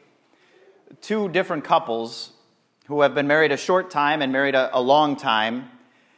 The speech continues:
and ask them some questions to see what each of the spouses in each of those cases, scenarios,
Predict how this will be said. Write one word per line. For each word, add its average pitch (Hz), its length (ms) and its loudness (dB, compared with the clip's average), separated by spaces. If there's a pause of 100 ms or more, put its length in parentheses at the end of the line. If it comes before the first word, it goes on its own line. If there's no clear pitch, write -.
(380)
and 151 140 2
ask 190 280 6
them 170 280 4
some 151 240 -4
questions 151 640 0
to 127 140 -14
see 143 420 -4 (640)
what 143 300 -2
each 143 300 -6
of 117 100 -6
the 113 80 -6
spouses 135 560 -2
in 117 100 -4
each 120 200 -6
of 107 80 -12
those 107 200 -4
cases, 107 520 -6
scenarios, 104 680 -6